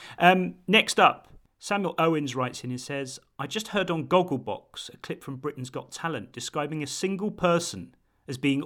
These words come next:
all smiles." <laughs> In football, it's always a group, right? So, Samuel Owens writes,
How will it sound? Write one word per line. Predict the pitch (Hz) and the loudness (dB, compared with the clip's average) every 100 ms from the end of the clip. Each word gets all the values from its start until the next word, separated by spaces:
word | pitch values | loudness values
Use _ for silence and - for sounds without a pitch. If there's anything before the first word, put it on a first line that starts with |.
| - | 0
all | 156 147 | 0 0
smiles." | 131 - 156 139 113 - - - _ - | -2 2 4 4 2 -8 -18 -18 _ -6
<laughs> | 208 175 - - - - - - 427 - - - - 190 - - 269 - - | 0 0 -2 -20 -20 -12 -10 -8 -8 -8 -12 -14 -2 0 0 -4 -4 -2 4
In | 262 277 | 4 4
football, | - 294 - 131 | 6 4 6 4
it's | 165 175 | 4 6
always | 220 214 | 6 6
a | 190 | 4
group, | 269 247 110 - - | 4 4 4 -2 -8
right? | 120 156 220 - _ _ _ | -2 0 -2 -8 _ _ _
So, | - - 320 170 | -6 4 6 6
Samuel | 123 135 123 117 | 2 0 0 -2
Owens | 117 120 117 | -4 -6 -2
writes, | 131 139 - | -2 -2 -8